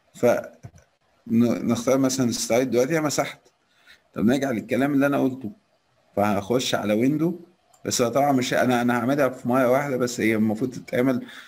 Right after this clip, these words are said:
آه، تبقى accumulative، يعني مثلًا كل مجموعه خطوات وأقوم اعمل الحركه دي، اخش على statis-، statistics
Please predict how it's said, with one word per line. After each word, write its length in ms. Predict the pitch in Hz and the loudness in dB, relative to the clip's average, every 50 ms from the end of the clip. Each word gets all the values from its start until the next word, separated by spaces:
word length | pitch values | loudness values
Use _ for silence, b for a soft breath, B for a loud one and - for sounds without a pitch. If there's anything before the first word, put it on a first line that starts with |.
| B B B B B _ _ - | B B B B B _ _ -4
آه، 1900 | - 101 101 101 101 98 98 98 95 95 98 98 98 98 95 95 95 95 92 92 90 90 90 87 85 85 85 - - - - - - - - - - - - - - - - | -2 0 2 4 4 2 2 2 2 2 2 2 2 2 2 2 2 2 2 2 2 2 2 2 0 0 0 -2 -2 -4 -4 -6 -8 -10 -14 -14 -16 -18 -20 -20 -20 -8 -4
تبقى 320 | - 98 98 90 95 104 | -2 0 2 2 2 2
accumulative، 600 | - - 123 113 117 120 131 135 131 127 101 95 | 0 0 0 2 4 4 4 4 2 2 0 0
يعني 300 | 101 104 101 95 95 95 | 2 2 2 0 0 -2
مثلًا 300 | 92 95 95 - - 101 | -2 -4 -4 -4 -4 -6
كل 320 | 98 - 120 127 127 131 120 | -4 -2 0 0 2 2 2
مجموعه 280 | 113 107 117 127 131 | 2 2 2 0 0
خطوات 380 | 131 - - 107 107 113 113 127 | 0 -2 -4 -2 0 2 0 0
وأقوم 180 | - 123 110 117 | 0 0 0 0
اعمل 200 | 117 123 113 104 | 0 0 0 0
الحركه 460 | 101 - - 104 104 104 104 98 92 | -2 -2 -2 0 0 0 -2 -2 -2
دي، 140 | 92 90 95 | -2 -2 -2
اخش 320 | - - 123 123 - - | -2 -2 -2 -2 -2 -2
على 180 | 113 101 101 104 | -2 -2 -4 -4
statis-، 800 | - - 98 98 - - 139 139 - - - 104 104 101 98 | -6 -8 -8 -6 -4 -4 -4 -4 -4 -2 0 0 0 0 0
statistics 760 | - - - 110 107 - - 160 160 - - 185 175 - - | -2 -6 -6 -6 -4 -2 0 -2 -2 -2 -4 -4 -4 -4 -6